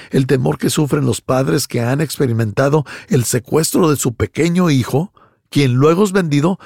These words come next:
en el comercio sexual. Hay una gran maldad en esto. ¿Qué me dices de los líderes del mundo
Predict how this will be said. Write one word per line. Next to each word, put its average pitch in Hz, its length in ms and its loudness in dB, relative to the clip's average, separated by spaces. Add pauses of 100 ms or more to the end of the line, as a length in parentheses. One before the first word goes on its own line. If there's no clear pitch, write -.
(160)
en 131 140 2
el 123 140 2
comercio 120 400 -2
sexual. 110 640 -6 (720)
Hay 175 160 4
una 190 160 0
gran 160 420 -2
maldad 135 420 -2
en 131 120 -4
esto. 143 400 -6 (420)
¿Qué 220 140 2
me 311 100 0
dices 180 340 0
de 147 120 2
los 110 180 0
líderes 151 400 2
del 131 140 0
mundo 110 380 -2